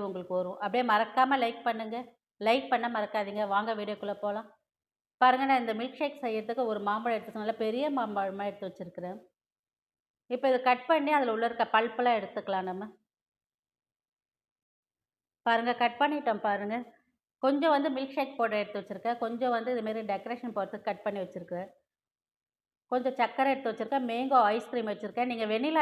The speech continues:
ஐஸ்கிரீம் கூட எடுத்துக்கலாம் நீங்க. நான் மேங்கோ ஐஸ்கிரீம் வச்சிருக்கேன். கொஞ்சமா பால், ஒரு, ஒரு ஒன்றரை கிளாஸ் பால் இருக்கும். எடுத்து ஃபி-, ஆ,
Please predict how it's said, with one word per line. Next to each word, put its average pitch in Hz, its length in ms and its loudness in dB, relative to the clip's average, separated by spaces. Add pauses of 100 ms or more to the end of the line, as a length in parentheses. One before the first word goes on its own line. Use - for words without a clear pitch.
ஐஸ்கிரீம் 220 360 -4
கூட 220 180 0
எடுத்துக்கலாம் 185 460 -4
நீங்க. 175 160 -6
நான் 190 180 -4
மேங்கோ 214 320 -4
ஐஸ்கிரீம் 180 300 -10
வச்சிருக்கேன். 180 420 -12 (640)
கொஞ்சமா 277 420 2
பால், 247 360 6 (100)
ஒரு, 214 160 -2
ஒரு 214 160 -2
ஒன்றரை 214 340 0
கிளாஸ் 240 300 0
பால் 220 300 4
இருக்கும். 208 340 -4
எடுத்து 214 240 -4
ஃபி-, 254 280 0
ஆ, - 20 4